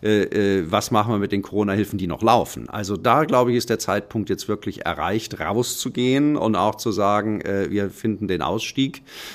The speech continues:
Ähm, bei uns im Maschinenbau, wir sehen uns einem Wachstum gegenüber in der Produktion in diesem Jahr von zehn Prozent. Das ist ordentlich.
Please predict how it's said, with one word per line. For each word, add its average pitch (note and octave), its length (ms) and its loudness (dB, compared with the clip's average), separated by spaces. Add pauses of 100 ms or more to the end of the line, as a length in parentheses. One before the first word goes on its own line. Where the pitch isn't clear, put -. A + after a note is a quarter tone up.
(140)
Ähm, G#2 200 0
bei G#2 100 2
uns A2 200 2
im A#2 80 2
Maschinenbau, G#2 760 2
wir G2+ 100 0
sehen G2+ 240 0
uns G2+ 160 -4
einem F#2+ 320 -4
Wachstum A2 540 -2
gegenüber G2+ 760 0
in G2+ 100 -4
der G2 100 -2
Produktion G2 720 -4
in G2 100 -4
diesem G2 260 -4
Jahr G2 220 0
von F#2 240 -6
zehn G2 320 -2
Prozent. - 680 -6
Das - 220 -4
ist - 320 -10
ordentlich. G#2+ 640 -2